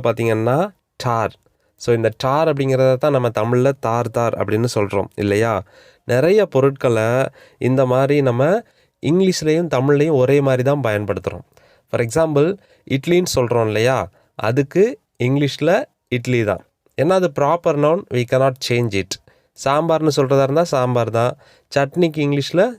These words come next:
சட்னி தான். நிறைய பேர் இதெல்லாம் மாத்த ட்ரை பண்ணுவாங்க. For example, இப்ப இட்லி அப்படிங்கிறத இங்கிலீஷ்ல இட்லின்னு தானே சொல்றோம். இதவே ஒரு சிலர் ரைஸ் கேக்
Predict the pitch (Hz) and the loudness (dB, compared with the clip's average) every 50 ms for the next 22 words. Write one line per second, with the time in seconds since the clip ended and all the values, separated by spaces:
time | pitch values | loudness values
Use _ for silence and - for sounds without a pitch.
0 | _ _ - - 117 107 - - 117 110 95 98 85 - _ _ - _ - _ | _ _ -6 -6 -6 -4 -4 -4 -4 -2 -2 -4 -6 -6 _ _ -20 _ -20 _
1 | _ - 131 147 165 165 151 156 170 170 175 160 151 151 160 156 143 131 131 139 | _ -2 2 2 2 2 2 2 2 2 2 2 2 2 2 2 2 0 0 0
2 | 135 143 131 - 131 131 127 127 113 110 107 101 95 92 - - - - - _ | 0 -2 -2 0 0 0 2 0 0 2 2 0 0 0 -2 -6 -8 -20 -16 _
3 | - 123 131 127 127 156 165 160 151 143 147 165 196 - _ - - - _ - | -4 -4 -2 -2 0 0 0 2 2 2 2 2 0 -4 _ -20 -20 -20 _ -6
4 | 131 127 131 147 147 156 151 - 202 202 190 170 170 165 165 160 156 147 160 175 | -4 0 2 2 2 2 0 0 0 2 2 2 0 0 2 2 2 2 2 2
5 | 196 220 240 - _ _ _ - - 139 151 165 170 160 - - 170 180 208 226 | 2 2 0 -2 _ _ _ -2 0 0 2 2 0 0 0 0 0 2 0 0
6 | - - - 127 127 147 143 143 143 139 - - - 117 110 107 113 107 95 87 | -2 -4 -4 -2 0 0 2 2 2 2 0 0 -2 -4 -2 0 0 0 0 -2
7 | - _ _ _ - 135 147 170 170 180 170 156 147 143 - 151 139 135 147 180 | -4 _ _ _ -4 0 0 2 2 4 4 4 2 2 2 0 2 2 2 0
8 | 214 - - _ _ - - 107 113 131 147 175 175 - - - 139 120 - - | -2 -4 -16 _ _ -8 -4 -2 0 2 0 0 0 -4 -4 -2 -2 -2 -2 -4